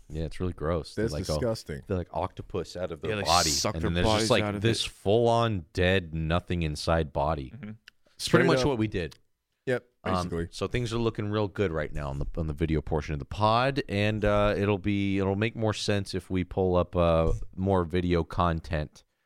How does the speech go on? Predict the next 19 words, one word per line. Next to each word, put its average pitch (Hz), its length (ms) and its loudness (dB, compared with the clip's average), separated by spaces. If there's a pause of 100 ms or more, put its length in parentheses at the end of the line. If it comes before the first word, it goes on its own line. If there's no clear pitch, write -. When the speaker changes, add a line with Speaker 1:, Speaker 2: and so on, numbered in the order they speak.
(160)
Speaker 1:
to - 80 -4
Speaker 2:
Mm-hmm. 87 80 -2
Speaker 1:
talk 135 280 2
about 85 460 0 (300)
but 101 120 4
we'll 98 220 2
always 165 440 2
make 123 200 -2
sure 87 280 2
the 78 140 0
audio 82 300 2
listeners 69 580 -4
come 69 180 -8
first, 69 420 -2
and 73 100 -6
we 71 100 -2
can 69 160 -6
just, - 240 -8 (360)
eh, 78 80 0